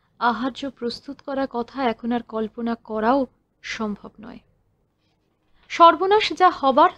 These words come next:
তা হয়েই গেছে, কোথাও কিছু বাকি রাখেনি নরেন। বিয়ে শুধু নয়,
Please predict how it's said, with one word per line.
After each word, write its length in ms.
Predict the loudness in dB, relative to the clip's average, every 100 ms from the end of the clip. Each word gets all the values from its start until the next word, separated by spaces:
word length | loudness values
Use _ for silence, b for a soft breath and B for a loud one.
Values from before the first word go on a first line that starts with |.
| -4
তা 100 | -4
হয়েই 340 | 0 2 2
গেছে, 400 | 0 -6 -8 -16 -18 _ _ _ b b b -6
কোথাও 300 | -4 0 0
কিছু 240 | 2 2
বাকি 600 | 2 4 4 4 0 2
রাখেনি 520 | 2 0 -2 -2 0
নরেন। 520 | 0 0 -2 -8 -14 -20 _ _ _ _ -8 0
বিয়ে 280 | 4 4 4
শুধু 360 | 0 -4 -4
নয়, 320 | 0 2 2